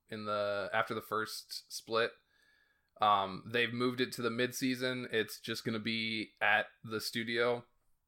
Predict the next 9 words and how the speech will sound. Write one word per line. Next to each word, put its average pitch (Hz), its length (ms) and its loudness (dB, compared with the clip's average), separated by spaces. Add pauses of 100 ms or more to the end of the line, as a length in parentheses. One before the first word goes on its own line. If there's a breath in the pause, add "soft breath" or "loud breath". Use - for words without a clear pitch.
(360)
Uh, 117 280 8
but 135 120 2
basically, 147 560 6
there 123 220 8
are, 113 480 10 (720 soft breath)
what 101 100 -4
is 98 140 -4
it, - 160 -4
eight 123 280 0